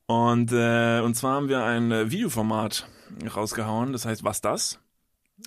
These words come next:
Äh, da mussten wir Gegenstände, ähm, erraten, die sich unter einer Glocke befunden haben. Die wurde geöffnet, das Objekt lag vor uns, wir haben's nur gesehen, durften es nicht anfassen, mussten erraten, was es ist. Das Ganze gibt's bei YouTube zu sehen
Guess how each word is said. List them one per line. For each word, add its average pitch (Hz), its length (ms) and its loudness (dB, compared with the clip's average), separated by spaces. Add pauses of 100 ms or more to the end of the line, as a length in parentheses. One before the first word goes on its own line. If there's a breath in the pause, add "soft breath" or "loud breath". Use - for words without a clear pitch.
(140)
Äh, 98 300 -8
da 95 340 -6
mussten 107 400 -6
wir 101 440 -4
Gegenstände, 113 760 -2 (840 soft breath)
ähm, 104 360 -2
erraten, 110 540 -2
die 107 100 -4
sich 104 200 -8
unter 113 220 -6
einer 101 340 -4
Glocke 127 260 -6
befunden 117 400 -4
haben. 113 280 0
Die - 140 -8
wurde 107 120 -4
geöffnet, 120 440 -2
das 104 100 -8
Objekt - 380 -8
lag 104 180 -6
vor 127 240 0
uns, 117 280 -2
wir 110 80 0
haben's 104 160 -4
nur 110 100 -4
gesehen, 123 340 0
durften 113 260 -4
es 104 60 -6
nicht 110 140 -4
anfassen, 120 400 -4
mussten 117 240 -4
erraten, 107 420 -4 (180)
was 107 200 -4
es 117 220 -2
ist. 143 200 0
Das 117 140 -2
Ganze 131 280 -2
gibt's 123 200 -4
bei 113 100 -2
YouTube 165 400 0
zu 165 140 -2
sehen 156 280 0